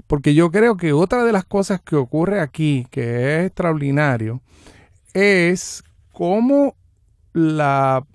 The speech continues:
la, por llamarlo de alguna forma, la prensa oficial, los noticiarios del Canal dos, del Canal cuatro, del Canal once,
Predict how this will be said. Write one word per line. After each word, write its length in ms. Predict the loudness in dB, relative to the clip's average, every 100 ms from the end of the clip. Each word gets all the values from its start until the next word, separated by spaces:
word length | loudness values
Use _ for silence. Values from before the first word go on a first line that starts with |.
| _ _
la, 460 | -6 -4 0 0 -2 -6 -16 -16 -16 -20 -10
por 160 | -2 0
llamarlo 340 | 0 0 0
de 40 | 0
alguna 300 | -2 -4 -4
forma, 300 | -4 -6 -4
la 160 | -6 -4
prensa 340 | -6 -4 -8
oficial, 600 | -6 -8 -6 -6 -4 -6 -12 _ _
los 240 | -4 -2 -2
noticiarios 920 | -6 -8 -8 -6 -4 -2 -2 -2 -6 -10
del 180 | -16 -16
Canal 400 | -14 -12 -12 -10
dos, 240 | -8 -6
del 160 | -8 -10
Canal 400 | -10 -10 -10 -12
cuatro, 480 | -8 -4 -4 -4 -8
del 120 | -10
Canal 360 | -12 -10 -10 -8
once, 380 | -10 -10 -12